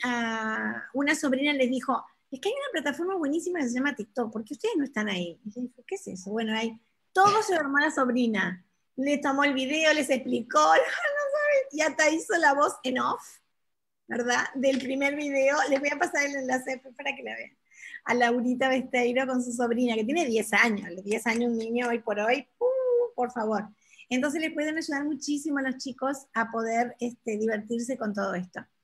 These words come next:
Pero piénsenlo de abrir su página, porque una página se abre, yo no les voy a decir cómo hoy, o sea, eso es algo muy, muy simple, y nosotros ya dimos una capacitación sobre eso, y les puedo mandar los videos, ¿verdad?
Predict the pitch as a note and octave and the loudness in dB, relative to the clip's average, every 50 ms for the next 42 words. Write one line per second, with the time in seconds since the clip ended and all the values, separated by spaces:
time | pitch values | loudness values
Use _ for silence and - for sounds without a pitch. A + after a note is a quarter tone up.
0 | _ _ _ _ _ _ _ _ _ - C#4+ C#4 C4 C#4 C4+ C4+ C4 C4 C4 C4 | _ _ _ _ _ _ _ _ _ 0 0 2 2 2 2 2 2 0 0 -2
1 | C4 - D4 D#4 D#4+ F4 F4 F4 G#4 G4+ G4+ G4+ F#4+ F4 D#4+ D4 C4 C4+ D4+ D#4+ | -2 -2 -2 0 0 0 0 0 -2 -2 -2 -2 0 0 0 0 0 0 -2 -4
2 | D#4 - D#4 - D4 D4 C#4+ C#4+ E4 E4 E4 - E4 C#4 B3 C#4 C4+ C#4 C#4 C4+ | -4 -4 -4 0 0 0 0 0 -2 -4 -4 -4 -4 -6 -4 -2 0 0 0 0
3 | C#4 C4 - D4+ C#4+ D4 C#4+ - C4 B3+ B3+ B3+ A#3 B3 A#3+ C4+ D4 D4 C#4 B3+ | -2 -4 -2 -2 -2 -2 0 0 0 0 0 0 0 0 2 2 2 4 2 2
4 | A#3+ A#3 - - G#3 G3+ - G3+ G#3 G#3+ G#3+ G#3 G3 G3 A3 C4+ C#4 A3 F3+ F#3 | 2 2 -2 -4 -6 -2 -2 -2 0 0 -2 -2 -2 -2 -2 -4 -4 -4 -6 -6
5 | - F#3+ F#3+ F#3+ G3 - G#3 G3 - G3+ G3+ G3+ G3 G3 G3+ A3+ B3+ C4+ C4 A#3 | -4 -2 -2 -2 -4 -6 -6 -4 -4 -4 -2 -2 -4 -2 0 0 2 2 2 2
6 | A3+ A#3+ B3+ B3+ - B3+ B3+ B3 D4 E4 D#4 - A#3 G#3+ G#3+ A3+ A3+ - - C4+ | 2 2 0 0 0 -2 -2 -2 -2 -4 -8 -6 -6 -6 -4 -4 -6 -2 0 0
7 | B3+ B3 C4+ D4 D4 C#4+ C4+ C4 A#3+ A3+ G#3+ G#3+ G3 F#3+ F#3+ - - F#3 F#3 - | 2 2 2 0 0 0 -2 -2 -2 -4 -4 -4 -4 -6 -6 -6 -6 -6 -4 -4
8 | G#3+ A3 G#3+ C4+ C#4 C#4 C#4 C#4 C#4 C#4 - - G4 B4+ - _ _ _ _ - | -4 -6 -4 -4 -4 -2 -2 -2 -4 -6 -6 -8 -10 -10 -12 _ _ _ _ -18
9 | - B3+ A3+ A#3+ A#3+ B3 B3+ B3 A#3+ A#3+ B3 A#3+ A3+ G#3+ G#3+ A#3 B3 A3 A#3+ G3+ | -10 -6 -4 -4 -4 -2 -2 -2 0 0 -2 0 0 0 0 0 -2 -4 -4 -6
10 | G3+ G3 - G3+ F#3+ F3+ F3 F3 G3 A3 | -6 -6 -6 -8 -8 -8 -8 -6 -4 -6